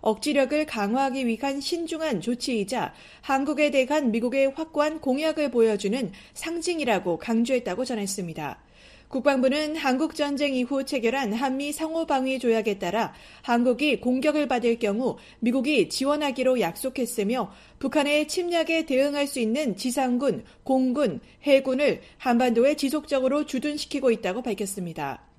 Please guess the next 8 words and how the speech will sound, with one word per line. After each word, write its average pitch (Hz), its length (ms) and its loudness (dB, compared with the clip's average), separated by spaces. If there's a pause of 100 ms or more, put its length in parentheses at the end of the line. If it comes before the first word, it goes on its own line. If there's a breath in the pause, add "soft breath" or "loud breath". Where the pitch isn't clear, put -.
(360 loud breath)
그러면서 240 640 2 (180 loud breath)
미국은 302 460 2
지금까지 294 600 0
한국의 262 720 0
최우선 269 720 0
방위 254 360 -2
파트너로 294 500 -2
남아있으며 214 800 -2